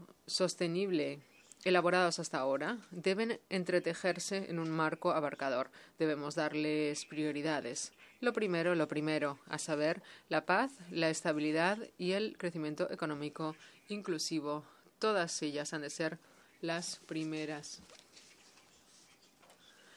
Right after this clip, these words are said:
A nivel nacional hemos lanzado nuestra visión dos mil veinticinco, que coloca al pueblo en primer lugar. Inspirado por nuestro padre fundador, Quaid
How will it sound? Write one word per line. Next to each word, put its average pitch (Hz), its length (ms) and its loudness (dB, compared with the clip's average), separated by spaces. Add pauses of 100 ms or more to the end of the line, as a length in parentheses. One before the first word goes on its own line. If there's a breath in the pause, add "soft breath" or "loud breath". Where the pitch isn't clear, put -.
(120)
A 214 60 -4
nivel 214 200 2
nacional 214 340 0
hemos 202 220 -4
lanzado 196 300 -2
nuestra 190 280 -2
visión 180 360 -2
dos 190 180 -4
mil 185 140 -2
veinticinco, 180 640 -4
que 165 140 -6
coloca 185 580 -2
al 208 160 -4
pueblo 151 500 -4
en 170 160 -4
primer 156 320 -4
lugar. 151 340 -2 (1080 loud breath)
Inspirado 180 600 2
por 185 140 0
nuestro 170 400 -4
padre 180 320 0
fundador, 180 640 0
Quaid 185 380 0